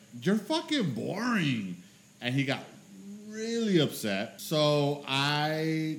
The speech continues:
think that if we got back together, he, in retrospect, can look at those things and say, like, "Okay, maybe I was boring. Maybe I shouldn't have screamed at Leroy in front of my family. Maybe I should have been more easygoing."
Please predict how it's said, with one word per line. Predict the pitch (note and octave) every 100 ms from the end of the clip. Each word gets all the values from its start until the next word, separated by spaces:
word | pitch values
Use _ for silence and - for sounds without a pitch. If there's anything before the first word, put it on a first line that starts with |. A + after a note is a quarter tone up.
| -
think | D3 C#3
that | C#3
if | A#2+ - A#2+
we | C#3 D#3+
got | D#3 D3
back | C#3 B2+
together, | C3 A2+ B2+ A#2 G#2+ G#2+
he, | - B2 A#2+ A#2+ A#2 A2+ G#2+ - - - C3
in | C3
retrospect, | B2+ B2+ C#3 - B2 A#2
can | A#2+ A2+ A#2
look | A#2
at | A#2 G2
those | A2 G#2
things | A2+ G#2+ G#2+ G#2
and | G2+
say, | G#2+ G#2
like, | G2+ G2
"Okay, | F#2+ A2+ G2+
maybe | G2 G#2 G#2+ G#2+
I | G#2
was | G2+ A2+ A#2
boring. | G#2+ A2+ A2 A2 A2
Maybe | G2+ G2+ G#2 G2+ G2 - -
I | G2
shouldn't | F#2+ - A#2 B2
have | A2+ -
screamed | A#2+ A2+ G#2+
at | G#2+
Leroy | A2 G#2 G#2
in | G#2
front | G2+ G2+
of | G2+
my | G2+
family. | G2+ F#2+ G2 G2 G2 F#2+ - - - G2
Maybe | G2+ G#2 G#2+ G#2
I | G2+
should | G2+ G#2+ G#2
have | F#2+ E2
been | G2 G2 G2 G2 G2+
more | F#2+ F#2+ -
easygoing." | B2+ A#2+ A#2 A2 G#2 G#2 G#2